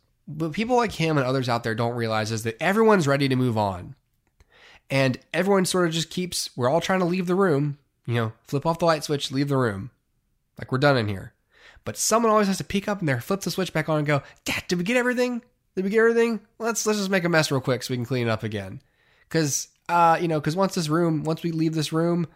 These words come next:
like, I don't have a purpose. Not to get political, but people, I, I, you know, just, just to throw this out, just as an example, in case you aren't following me, people like Al Sharpton, I think, exist to stir the, the pot with race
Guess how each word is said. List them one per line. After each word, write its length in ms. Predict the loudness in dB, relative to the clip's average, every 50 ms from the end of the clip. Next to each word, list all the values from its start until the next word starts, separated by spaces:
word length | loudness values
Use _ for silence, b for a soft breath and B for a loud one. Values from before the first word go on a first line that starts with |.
| b b b
like, 240 | -2 -2 -2 -2 -4 -6
I 60 | -4
don't 100 | -2 -2
have 100 | -2 -2
a 60 | -2
purpose. 500 | -2 -2 -4 -4 -6 -14 -14 -14 -14 -16 _ _ _ _ _ _ _ _ _ _ _ _ _ _ _ _ _ _ _ _ _ _ _ _ -2
Not 140 | -2 -2 0
to 40 |
get 120 | 0 -2 2
political, 340 | 4 4 4 4 2 0 -2
but 120 | -2 -2
people, 300 | -2 -4 -2 0 -2 -2
I, 160 | -2 -4 -6
I, 180 | -6 -6 -8 -8 -10 -12 -14 -10
you 120 | -6 -4 -2
know, 140 | -2 -2
just, 360 | -2 -2 -4 -4 -4 -6 -8 -6
just 200 | -6 -6 -4 -6
to 80 | -6
throw 200 | -6 -2 -2 -2
this 140 | 0 0 0
out, 140 | -2 -2 -2
just 200 | -4 -6 -4 -4
as 100 | -4 -4
an 40 | -4
example, 420 | -2 -2 -2 -2 -2 -4 -8 -8
in 80 | -8 -6
case 240 | -6 -6 -6 -6
you 120 | -8 -8 -10 -12 _ _ _ _ _ _ -12
aren't 180 | -10 -10 -6 -2
following 280 | 0 0 0 0 -2
me, 160 | -6 -10 -12 B B B B B B
people 200 | -6 -2 0 2
like 140 | 0 2 4
Al 140 | 4 4 4
Sharpton, 420 | 4 2 2 2 2 2 0 -4
I 120 | -2 -2 -4
think, 320 | -4 -4 -4 -4 -4 -4
exist 640 | -6 -6 -6 -4 -4 -2 -2 -2 -2 -2 -4 -8 -10 -14 -16 -10 -6
to 220 | -2 -2 0 0
stir 400 | -2 -2 -2 0 2 2 2 0
the, 160 | 0 -2 -6 -6 -8
the 140 | -12 -12 -10
pot 400 | -4 -2 0 0 0 -2 -4 -10
with 120 | -12 -8
race 500 | -6 -8 -6 -6 -8 -6 -6 -6 -6 -6